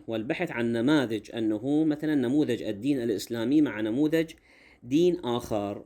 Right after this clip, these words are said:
هذا، هذا النحو من البحث، البحث المقارن، يفصح هذا البحث عن تحديد أهم المشتركات،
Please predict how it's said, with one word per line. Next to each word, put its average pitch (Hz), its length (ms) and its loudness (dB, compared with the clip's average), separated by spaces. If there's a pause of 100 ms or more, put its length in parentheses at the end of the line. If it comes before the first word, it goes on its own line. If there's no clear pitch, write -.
(100)
هذا، 208 420 -2
هذا 202 300 0
النحو 165 520 2
من 120 160 0
البحث، 120 760 -2
البحث 107 420 -2
المقارن، 113 560 0
يفصح 131 720 -6
هذا 113 140 0
البحث 139 380 -2
عن 113 260 -2
تحديد 135 420 -4
أهم 202 400 0
المشتركات، 123 880 0